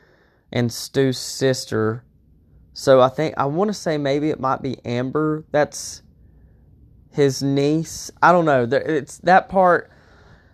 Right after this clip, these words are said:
uh, it's kinda hard to figure out. You have to kinda, like, break down all the characters to see, but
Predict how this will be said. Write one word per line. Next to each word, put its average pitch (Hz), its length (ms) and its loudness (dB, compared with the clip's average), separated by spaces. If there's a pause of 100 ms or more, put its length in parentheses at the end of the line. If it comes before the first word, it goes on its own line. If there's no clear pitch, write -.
(180)
uh, 143 400 -2
it's - 100 -18
kinda 165 240 0
hard 147 300 2
to 127 80 -10
figure 127 340 0
out. 131 480 2 (320)
You 139 80 -8
have 139 120 -4
to 127 80 -10
kinda, 135 280 -4
like, 127 240 -2
break 127 200 0
down 123 200 -2
all 120 120 -2
the 104 60 -12
characters 120 520 -6
to 120 80 -16
see, 123 320 0
but - 320 -2